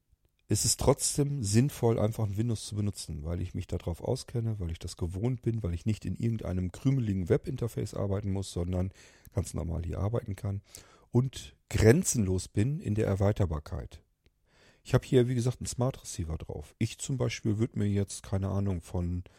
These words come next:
Amazon vielleicht den Client noch drauf installieren. Oder ich habe auch noch Napster, vielleicht würde ich hier Napster drauf benutzen. Wahrscheinlich würde ich mir hier Audials drauf installieren, damit ich,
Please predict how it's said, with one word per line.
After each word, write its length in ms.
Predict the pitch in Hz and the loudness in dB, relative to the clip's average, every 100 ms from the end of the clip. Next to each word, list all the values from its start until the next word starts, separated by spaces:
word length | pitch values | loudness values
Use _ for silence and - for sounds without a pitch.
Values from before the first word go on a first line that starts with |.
| - _ _ _ _ | -20 _ _ _ _
Amazon 540 | 110 107 98 - 123 120 | 6 6 6 4 4 4
vielleicht 300 | - 107 - | 2 0 0
den 80 | 104 | -4
Client 400 | - 101 98 98 | 0 2 2 0
noch 140 | 92 | -6
drauf 500 | - 95 98 - - _ _ _ - | -2 -2 -2 -6 -20 _ _ _ -6
installieren. 760 | 95 - 90 87 87 87 95 - | -6 -4 -4 -4 -4 -4 -8 -10
Oder 220 | 85 85 | -8 -8
ich 100 | 87 | -8
habe 140 | 87 - | -10 -10
auch 100 | - | -10
noch 160 | 85 | -2
Napster, 540 | 98 123 - - 98 92 | 4 4 4 -2 -2 -2
vielleicht 260 | - - | -4 -4
würde 140 | 92 87 | -4 -4
ich 80 | |
hier 80 | - | -4
Napster 400 | 95 110 - 98 | -2 -4 -4 -4
drauf 200 | 90 87 | -2 -6
benutzen. 560 | - 90 85 - - 82 - - - - - _ _ | -6 -4 -6 -8 -10 -10 -12 -20 -20 -20 -20 _ _
Wahrscheinlich 500 | - 104 104 98 92 | 2 4 6 4 2
würde 140 | 90 85 | 0 -2
ich 100 | 85 | -2
mir 80 | 87 | -2
hier 240 | 87 - | -2 2
Audials 600 | 120 127 110 107 107 - | 4 6 6 4 0 -6
drauf 560 | - 101 98 95 - - | -4 -2 0 -4 -12 -10
installieren, 600 | 101 92 - 92 95 90 | -8 -6 -4 0 0 0
damit 320 | 90 92 - - | 0 -2 -4 -6
ich, 440 | 87 85 - - | -4 -4 -8 -18